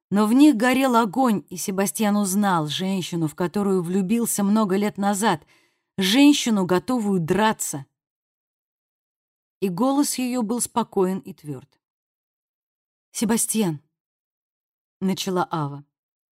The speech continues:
Стоило ей произнести его имя, как кровь Себастьяна превратилась в горючее топливо.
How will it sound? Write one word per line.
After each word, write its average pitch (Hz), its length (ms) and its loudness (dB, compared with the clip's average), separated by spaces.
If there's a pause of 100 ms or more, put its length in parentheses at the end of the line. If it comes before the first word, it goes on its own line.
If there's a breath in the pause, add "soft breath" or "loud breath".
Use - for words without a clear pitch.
(560)
Стоило 220 520 -4
ей 185 240 -6
произнести 190 720 -10
его 190 340 -6
имя, 220 440 -4 (520)
как 214 180 -4
кровь - 280 -4
Себастьяна 233 680 -2
превратилась 214 720 -4
в 180 100 -12
горючее 226 480 -4
топливо. 151 560 -6